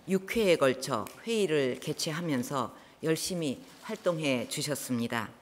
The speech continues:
이번 제이 기 국민경제자문회의도 높은 식견과 전문성을 갖춘 분들을 위원으로 모신 만큼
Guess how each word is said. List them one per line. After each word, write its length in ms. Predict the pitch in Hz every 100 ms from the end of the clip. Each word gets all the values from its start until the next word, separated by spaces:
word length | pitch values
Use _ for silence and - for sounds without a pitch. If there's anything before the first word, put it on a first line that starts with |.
| - - - - - -
이번 400 | - 160 170 160
제이 440 | 151 180 165 202 180
기 400 | 185 143 113 - - -
국민경제자문회의도 1500 | - 170 180 175 160 143 147 143 143 143 143 151 139 127 131 - - - -
높은 580 | 165 165 - 196 151 131
식견과 800 | - - - 240 202 156 123 104 - - - -
전문성을 840 | 156 165 175 175 165 147 139 123
갖춘 400 | - 147 - 139
분들을 580 | 131 139 131 127 143 127
위원으로 560 | 160 170 160 131 120 104 - -
모신 380 | 151 139 147 127
만큼 520 | 120 117 127 117